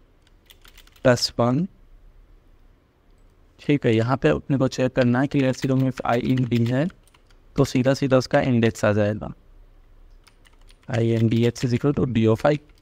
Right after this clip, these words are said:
अगर नहीं है तो फिर यहाँ पे अपन को बाइनरी सर्च यूज़ करना है। तो index is equal to क्या आ जाएगा, जो नंबर नहीं है उसका इंडेक्स प्राप्त करने के लिए अपन ये बाइनरी फंक्शन यूज़ कर रहे हैं। तो self dot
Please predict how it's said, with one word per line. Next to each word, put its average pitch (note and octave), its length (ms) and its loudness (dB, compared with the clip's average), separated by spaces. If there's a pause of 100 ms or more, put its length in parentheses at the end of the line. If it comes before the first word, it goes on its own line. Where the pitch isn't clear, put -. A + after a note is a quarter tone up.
(560)
अगर A#2+ 220 2
नहीं A#2+ 280 0
है D3+ 160 0
तो - 160 0
फिर E3 200 -2
यहाँ C#3+ 160 2
पे B2+ 100 -2
अपन C3+ 180 -4
को E3+ 100 0
बाइनरी D3+ 420 0
सर्च C3 300 -4
यूज़ A#2 140 -4
करना G#2 320 -2
है। G#2+ 80 -4 (840)
तो C3 100 2
index B2+ 400 2
is C3+ 160 0
equal B2+ 240 0
to C3+ 80 -2
क्या C#3 160 2
आ - 20 0
जाएगा, C#3 520 0 (2000)
जो C3 220 2
नंबर B2 340 4
नहीं A#2+ 320 2
है B2+ 140 2
उसका C#3 340 -4
इंडेक्स B2+ 360 0
प्राप्त - 360 -2
करने A#2 300 0
के A#2+ 140 -4
लिए A#2+ 180 0
अपन B2+ 260 -2
ये F#3+ 280 2 (280)
बाइनरी A#2+ 420 4
फंक्शन A#2 360 -2
यूज़ A2 180 0
कर A2 160 0
रहे - 140 -10
हैं। - 100 -16 (840)
तो B2+ 60 2
self B2 560 -2
dot C3+ 240 0